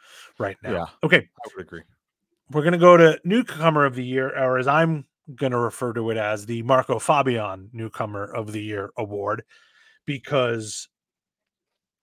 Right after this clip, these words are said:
Speaker 1: I think he's far and away the favorite. This is, th-, this is Secretariat at Belmont. That is a very old-timey reference, Gio.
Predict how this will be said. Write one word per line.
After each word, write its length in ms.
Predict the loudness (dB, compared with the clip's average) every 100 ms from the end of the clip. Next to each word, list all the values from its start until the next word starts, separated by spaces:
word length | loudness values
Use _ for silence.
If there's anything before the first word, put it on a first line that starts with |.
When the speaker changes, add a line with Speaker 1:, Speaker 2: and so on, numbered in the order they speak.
| _ 2
Speaker 1:
I 180 | 4
think 320 | 4 4 4 2
he's 640 | 0 2 2 -2 -8 -14 _ _ -20 -20 _ -20
far 480 | -4 4 8 8
and 80 | 8
away 280 | 4 2 2
the 100 | -2
favorite. 460 | -12 -14 -14 -20 -20 -8
This 260 | -6 -2
is, 300 | -2 -2 -6 -12 _ _ _ _ _ _ -10
th-, 140 | -6
this 260 | 0 0 0
is 200 | -4 -2
Secretariat 880 | 0 0 0 2 4 6 4 -2 -4
at 300 | -4 -6 2
Belmont. 580 | 4 6 4 0 0 0
That 140 | 0
is 120 | 0
a 100 | -2
very 560 | -4 -2 0 2 0 -2
old-timey 600 | -4 -6 -8 -10 -10 -10
reference, 480 | -12 -14 -14 -20 -18
Gio. 440 | -16 -12 -10 -12